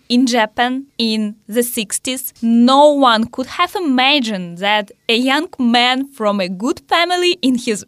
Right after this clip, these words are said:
right mind would make cartoons his life's work.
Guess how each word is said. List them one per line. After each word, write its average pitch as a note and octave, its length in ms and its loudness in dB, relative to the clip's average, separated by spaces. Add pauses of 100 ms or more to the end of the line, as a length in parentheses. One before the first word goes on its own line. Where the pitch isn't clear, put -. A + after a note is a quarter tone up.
right G#3+ 360 0
mind A3 460 0 (220)
would A#4 200 4
make A4+ 440 0
cartoons E4+ 760 -6
his D#4+ 260 -4
life's G#3+ 520 0
work. F3+ 480 -8